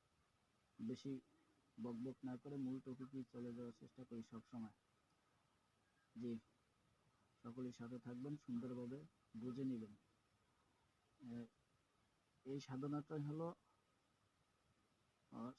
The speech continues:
সাত নম্বর সাধনা। এই সাধনা বা আমল করার জন্য শর্ত হলো মানুষ শূন্য স্থানে থাকবে না, অর্থাৎ যেখানে মানুষ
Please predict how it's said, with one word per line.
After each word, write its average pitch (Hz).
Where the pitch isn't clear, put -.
সাত 127
নম্বর 139
সাধনা। 117
এই 131
সাধনা 143
বা 135
আমল 135
করার 139
জন্য 127
শর্ত 135
হলো 147
মানুষ 135
শূন্য 135
স্থানে 127
থাকবে 113
না, 113
অর্থাৎ 127
যেখানে 139
মানুষ 135